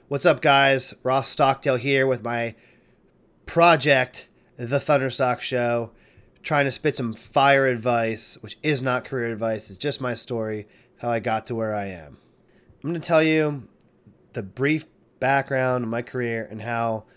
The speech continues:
I learned after ten years doing digital marketing to first go deep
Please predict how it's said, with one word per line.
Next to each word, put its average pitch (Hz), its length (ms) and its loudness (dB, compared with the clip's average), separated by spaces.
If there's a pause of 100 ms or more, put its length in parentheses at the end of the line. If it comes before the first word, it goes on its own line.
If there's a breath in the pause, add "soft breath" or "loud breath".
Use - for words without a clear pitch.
(360 soft breath)
I 131 180 2
learned 127 600 0 (460)
after 113 260 -6
ten 131 240 -4
years 127 280 0
doing 117 180 -4
digital 120 240 -4
marketing 107 560 -8
to 110 100 -12
first 127 480 -4
go 110 220 -4
deep 143 440 -2